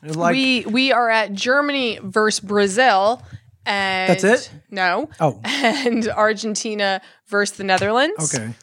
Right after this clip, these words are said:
Speaker 2: Um, which are the four teams that I thought would be the four teams.
Speaker 1: Oh, okay.
Speaker 2: Um,
Speaker 1: Again, you're right.
Speaker 2: Yeah, well,
Speaker 1: Why don't
Speaker 2: it's
Speaker 1: you bet on? Why don't you start betting on this shit?
Speaker 2: Because I have no money to bet. Um, and my mother,
Speaker 1: I'll, I'll stake
Speaker 2: my,
Speaker 1: you.
Speaker 2: my mother's a gambler, so
Speaker 1: Right, I'll stake
Speaker 2: yeah,
Speaker 1: you.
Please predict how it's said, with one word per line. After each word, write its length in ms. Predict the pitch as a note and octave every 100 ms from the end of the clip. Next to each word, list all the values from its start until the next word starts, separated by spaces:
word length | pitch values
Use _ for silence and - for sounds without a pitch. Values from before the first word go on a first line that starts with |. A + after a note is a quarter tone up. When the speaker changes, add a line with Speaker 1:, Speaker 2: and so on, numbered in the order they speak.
| _ -
Speaker 2:
Um, 220 | G3 G3
which 160 | A3
are 60 | G#3+
the 80 | G3+
four 180 | A3 G#3+
teams 320 | - G#3+ G#3
that 100 | F#3+
I 120 | F#3
thought 320 | - G3 F#3+
would 280 | G3 E3+ -
be 120 | F#3+
the 80 | F3+
four 240 | - F#3+
teams. 400 | F3+ G3 F#3+ B3+ F3
Speaker 1:
Oh, 200 | A#2+ B2+
okay. 280 | C3 G2+ A2 _
Speaker 2:
Um, 280 | G#3 G3 F#3+
Speaker 1:
Again, 300 | F#3 D#3+ E3+
you're 140 | E3+
right. 360 | D3 C3 C3 C#3 _ _ _ _ _ - _ - _
Speaker 2:
Yeah, 200 | A3+ - -
well, 160 | E3+ - - - -
Speaker 1:
Why 120 | G#3+
don't 20 |
Speaker 2:
it's 80 | F#4+
Speaker 1:
you 100 | G4
bet 180 | D4 F4
on? 140 | C#4+
Why 80 | A#3+
don't 80 | G4
you 60 |
start 200 | G4 G4
betting 300 | A#3 B3+ B3+
on 100 | E3+
this 100 | C3+
shit? 300 | A#2 - A#2 - - -
Speaker 2:
Because 240 | A3+ A3+
I 40 | G#3
have 80 | F#3+
no 100 | F#3
money 220 | F3+ F3+
to 80 | F3
bet. 260 | F3 E3+ - - - _
Um, 260 | G3 F#3+ F#3
and 100 | G3+
my 80 | F#3+
mother, 180 | F#3 A#3
Speaker 1:
I'll, 160 | F#4+ A#3+
I'll 120 | F#4+
stake 220 | - D#3+
Speaker 2:
my, 120 | G3+ F#3+
Speaker 1:
you. 40 |
Speaker 2:
my 120 | G#3+
mother's 340 | C#4 A#3+ A#3 A3+
a 60 |
gambler, 560 | G3+ F#3+ A3 A#3+ B3 B3+
so 160 | - G3+
Speaker 1:
Right, 240 | F3+ - -
I'll 100 | -
stake 260 | - E3
Speaker 2:
yeah, 140 | G#3+ G3+
Speaker 1:
you. 140 | B3